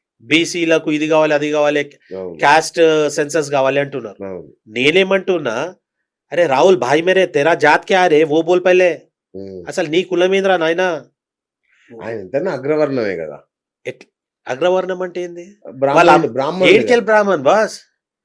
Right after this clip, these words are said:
Speaker 1: How is he Brahmin?
Speaker 2: ఆ.
Speaker 1: వాళ్ళ అమ్మ క్రిస్టియను,
Speaker 2: ఆ, రైట్. ఓకే.
Speaker 1: వాళ్ళ నాయన పార్సీ.
Speaker 2: ఆ,
Speaker 1: బ్రాహ్మణ్
Speaker 2: పార్సీ-,
Speaker 1: ఎట్లా వచ్చింది?
Speaker 2: పార్సీలే ముస్లింలు కాదు కదా.
Speaker 1: బ్రాహ్మణ్ కాదు కదా.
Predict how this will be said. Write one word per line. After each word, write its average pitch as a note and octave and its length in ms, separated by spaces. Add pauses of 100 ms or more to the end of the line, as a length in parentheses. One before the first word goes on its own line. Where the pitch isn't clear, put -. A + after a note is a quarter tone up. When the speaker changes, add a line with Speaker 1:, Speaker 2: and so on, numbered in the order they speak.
(360)
Speaker 1:
How F3+ 140
is G#3 120
he A3+ 60
Brahmin? G#3 400 (520)
Speaker 2:
ఆ. A#2 160 (160)
Speaker 1:
వాళ్ళ D#3 180
అమ్మ D3+ 180
క్రిస్టియను, E3 760 (200)
Speaker 2:
ఆ, B2 200 (120)
రైట్. G2+ 180 (300)
ఓకే. - 380
Speaker 1:
వాళ్ళ F#3+ 180
నాయన G3 300
పార్సీ. G3+ 640 (640)
Speaker 2:
ఆ, - 20
Speaker 1:
బ్రాహ్మణ్ E3 300
Speaker 2:
పార్సీ-, A#3 180
Speaker 1:
ఎట్లా B3 140
వచ్చింది? B3 300
Speaker 2:
పార్సీలే D#3+ 420
ముస్లింలు F3+ 480
కాదు C3 220
కదా. E2+ 260 (960)
Speaker 1:
బ్రాహ్మణ్ D3 360
కాదు G#3+ 320
కదా. F3+ 220